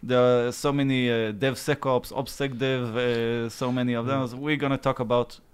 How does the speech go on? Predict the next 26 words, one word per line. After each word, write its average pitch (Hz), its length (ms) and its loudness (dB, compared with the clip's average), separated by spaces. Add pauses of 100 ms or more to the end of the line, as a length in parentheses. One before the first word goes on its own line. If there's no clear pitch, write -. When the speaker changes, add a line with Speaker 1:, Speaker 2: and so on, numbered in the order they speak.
Speaker 1:
uh, 104 840 -4
we 117 120 -4
say 123 140 -2
it 120 100 -2
in 117 100 -2
Hebrew, 117 360 -2
tachlis. - 500 0
We're 135 80 -8
gonna 131 200 -4
talk 135 180 -4
about 123 220 2
to 131 80 -6
the 120 100 -2
point. 139 440 2 (200)
Speaker 2:
<laughs> 107 220 -8
Speaker 1:
Okay. 139 340 -4 (340)
So, - 180 -4 (240)
uh, 107 580 -4
what 143 280 2
is, 131 240 -4
uh, 127 40 -4 (500)
the 107 80 -8
DevOps 117 280 -4
ops 117 240 -6
line 113 240 -4
and 95 180 -8